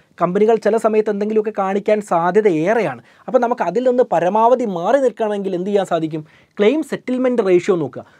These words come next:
നൂറ് പേർ ക്ലെയിമിന് വേണ്ടി കമ്പനിയിൽ അപേക്ഷിച്ചു, എത്ര പേർക്ക് കമ്പനി ക്ലെയിം കൊടുത്തു എന്നതിൻ്റെ പെർസെൻറ്റേജ് ആണ് ക്ലെയിം സെറ്റിൽമെന്റ് റേഷ്യോ. അതൊരു തൊണ്ണൂറ്റെട്ട്,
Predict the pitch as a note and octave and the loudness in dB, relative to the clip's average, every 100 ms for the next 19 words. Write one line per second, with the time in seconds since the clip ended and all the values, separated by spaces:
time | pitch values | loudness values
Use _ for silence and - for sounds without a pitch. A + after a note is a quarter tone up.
0 | _ - G#3 C4+ E4+ D#4 D#4+ - G#3+ A#3 | _ -4 0 4 4 6 4 2 0 0
1 | C#4+ C#4+ C4+ C4 A3+ G3 A3 C4 G3+ G3+ | 0 0 0 0 -2 0 -2 0 0 0
2 | G#3+ G#3 A#3+ F#3+ - C#4+ B3+ A#3+ C4 G#3+ | -4 -4 -2 -2 2 4 4 0 -2 -2
3 | G#3+ B3+ A#3+ G3 B3+ C4 A3 G#3+ B3 A3 | 0 -2 0 0 0 2 2 2 2 2
4 | G3 G3 G#3 - _ B3+ C#4 D#4 D4 B3 | 2 -4 -4 -6 _ 4 4 2 2 2
5 | F3+ D#3+ D#3 _ _ _ _ _ - A3 | 0 -4 -12 _ _ _ _ _ 2 2
6 | C#4+ C#4+ F#3+ G3+ G3 F3+ D3+ C#3+ C#3 A2+ | 2 -4 -8 -4 -2 0 0 0 -4 -10
7 | _ - A3+ C#4 C4+ G#3+ G#3+ A#3+ A#3 G#3+ | _ -6 0 0 0 0 2 2 2 0